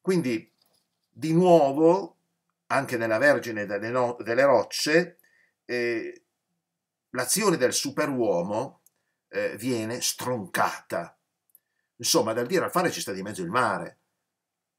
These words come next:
Il superuomo d'Annunziano vorrebbe, ma le condizioni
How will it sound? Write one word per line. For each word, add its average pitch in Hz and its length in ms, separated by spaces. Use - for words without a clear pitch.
Il 101 80
superuomo 147 760
d'Annunziano 131 1300
vorrebbe, 165 1040
ma 175 540
le 123 220
condizioni 147 1200